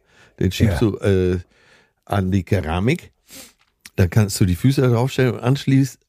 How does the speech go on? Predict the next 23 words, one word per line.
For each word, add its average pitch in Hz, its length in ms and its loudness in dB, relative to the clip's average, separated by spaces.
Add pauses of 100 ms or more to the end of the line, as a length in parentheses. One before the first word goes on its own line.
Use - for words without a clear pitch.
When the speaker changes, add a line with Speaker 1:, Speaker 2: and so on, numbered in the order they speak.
(120)
Speaker 1:
äh, 117 180 4
angeblich 131 460 0
soll 113 220 0
man 156 560 -4
dann, 120 480 -4
äh, 110 360 -2
besser, 113 560 -2 (920)
äh, 107 260 2 (400)
verklappen 107 480 -2
können. - 280 -4 (760)
Speaker 2:
Aha. 87 300 0
Speaker 1:
Ja. 147 340 2 (420)
Ja. - 180 2
Speaker 2:
Weil 156 140 2
die, 160 420 2 (220)
weil 123 160 0
die 135 480 0
Knie 175 480 2
näher 156 340 2
am 139 140 -4
Kinn 190 260 2
sind. 101 480 -2
Speaker 1:
Äh, - 400 -6